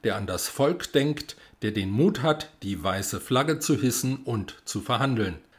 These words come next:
Weiter sagte der Pontifex, Zitat, „Wenn man sieht, dass man besiegt wird, dass die Dinge nicht gut laufen, muss man den Mut haben, zu verhandeln.“ In dem seit mehr als zwei Jahre andauernden Krieg gerät Kiew zunehmend in die Defensive.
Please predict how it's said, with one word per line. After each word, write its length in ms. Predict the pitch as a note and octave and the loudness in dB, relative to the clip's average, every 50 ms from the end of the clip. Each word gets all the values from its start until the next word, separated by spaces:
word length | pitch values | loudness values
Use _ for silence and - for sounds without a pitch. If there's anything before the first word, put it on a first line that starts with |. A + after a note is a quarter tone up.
| _ _ | _ _
Weiter 460 | - - E2 F2 G#2 A#2 D3 E3+ E3+ | -6 -2 0 0 0 4 6 6 6
sagte 380 | D3 - C3+ C3 C#3+ - - D#3 | 6 6 4 4 2 2 2 4
der 120 | D3 C#3 | 4 4
Pontifex, 840 | C#3 C#3+ D3+ D3+ D#3 D#3 E3+ F3 - F3 F3+ F3 - - - - - | 4 4 2 2 2 2 2 2 4 4 2 2 0 -4 -4 -4 -6
Zitat, 500 | - - F2 - - A#2+ C3 C#3+ - - - - - - - - - | -8 -8 -4 0 2 4 4 2 0 -4 -16 -20 -20 -20 -20 -10 -4
„Wenn 180 | - G#2+ A#2+ B2+ | 0 0 2 4
man 220 | C3 C3 C#3 C3+ | 4 4 2 2
sieht, 340 | B2 C#3+ G3 G#3+ G3+ - - | 4 4 4 4 4 4 2
dass 200 | A2+ G#2+ - - | 0 0 0 0
man 200 | A#2 A2+ A2+ G#2+ | -2 -2 -2 0
besiegt 460 | G#2 A2 G#2 A#2+ F3 E3+ - - - | 0 0 0 0 -2 -2 -4 2 6
wird, 300 | D3 D#3 D#3+ D#3 D#3 - - - _ - | 6 8 8 6 2 -6 -14 -20 _ -2
dass 220 | - G#2+ G#2 - | 0 0 0 0
die 140 | - C3 A#2+ | -2 -2 -2
Dinge 240 | A2 B2+ C3 C#3 B2+ | 0 2 2 2 4
nicht 340 | B2 C3 D#3+ - - - - | 4 2 2 0 -2 -4 -2
gut 240 | - F3 - - - | -2 -2 0 0 2
laufen, 560 | G2 F#2 F#2+ G#2+ G#2+ - B2+ B2+ B2+ B2+ - - _ - | 2 2 2 2 2 2 0 0 0 -2 -8 -18 _ -2
muss 240 | - C#3+ E3+ E3+ - | 0 0 0 2 2
man 160 | F3+ E3 D#3 | 0 2 2
den 220 | D3+ E3 D#3+ D#3+ | 2 2 4 4
Mut 300 | C#3+ B2 A#2+ A2+ A2 - | 4 4 2 2 -2 -4
haben, 420 | - G2 F2+ E2+ F2 F2+ G2+ G#2+ - | -4 -4 -4 -4 -4 -4 -6 -6 -8
zu 160 | - - G2 | -8 -10 -8
verhandeln.“ 560 | - - B2 B2 G#2 A2 G2+ F#2 F2 D#2 - - _ _ _ - | -4 -2 -2 0 0 -2 -2 -4 -6 -8 -8 -12 _ _ _ -4
In 140 | - C3+ C3+ | 0 0 4
dem 220 | C3+ C#3 C#3+ C#3 | 4 4 4 4
seit 240 | B2+ C#3 C3 C3 C3 | 4 4 2 2 2
mehr 200 | C3+ D3+ F3 D3+ | 4 4 4 4
als 300 | B2+ C#3 B2+ - - - | 4 2 0 -2 -4 -4
zwei 320 | - - - - C3 B2+ | -4 -2 2 2 4 4
Jahre 440 | B2+ B2+ B2+ C#3+ E3+ F3 D#3 D3+ A#2 | 4 6 6 6 6 6 6 4 4
andauernden 680 | G#2+ B2 C#3+ D3 C3+ B2+ A#2+ A#2+ A#2 A2+ A2 G2 G2+ G#2 | 2 2 2 4 4 4 4 4 2 0 0 -2 -4 -4
Krieg 340 | - - C#3 D#3 - - - - - - _ | -4 -2 0 0 -2 -4 -10 -16 -20 -12 _
gerät 400 | - C3+ B2 C3 C3 C3 B2+ - | -2 0 2 4 2 2 2 -2
Kiew 380 | - - E3 F3 D#3+ C3+ C3+ - - - - | -2 0 4 6 6 6 6 2 -2 -8 -6
zunehmend 720 | - - F#3+ F#3 D#3 B2 G2 F#2 F#2+ G2 G#2 A#2+ B2+ - | -2 0 0 2 2 2 2 0 0 -2 -4 -4 -6 -8
in 220 | - - A#2 G#2 | -6 -4 -4 -4
die 160 | G2+ A2+ A#2 | -2 -4 -4
Defensive. 760 | A2+ A2+ G#2+ G2+ C3 A#2+ A#2 G#2+ G#2+ C#3 E3+ D3 C3+ G#2+ G2 | -4 -4 -2 0 0 -2 -2 -2 -2 0 2 2 4 2 2